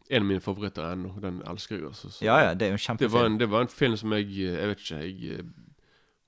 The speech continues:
Speaker 1: ble, ja, jeg, ja, altså, jeg ble nesten litt, eh,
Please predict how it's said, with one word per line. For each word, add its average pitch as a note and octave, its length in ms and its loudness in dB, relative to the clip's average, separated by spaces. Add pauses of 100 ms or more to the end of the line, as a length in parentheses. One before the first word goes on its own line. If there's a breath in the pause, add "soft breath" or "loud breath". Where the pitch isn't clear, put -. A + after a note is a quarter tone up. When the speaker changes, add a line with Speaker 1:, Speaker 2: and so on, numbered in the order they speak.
(160)
Speaker 1:
ble, G#2 160 2 (680)
ja, F#2 220 -6 (220)
jeg, A#2 180 -2 (160)
ja, G2 140 0 (180)
altså, D3 240 4 (300 loud breath)
jeg F#3 100 -6
ble F#3+ 120 0
nesten F3 380 0
litt, E3+ 300 -2
eh, B2 420 2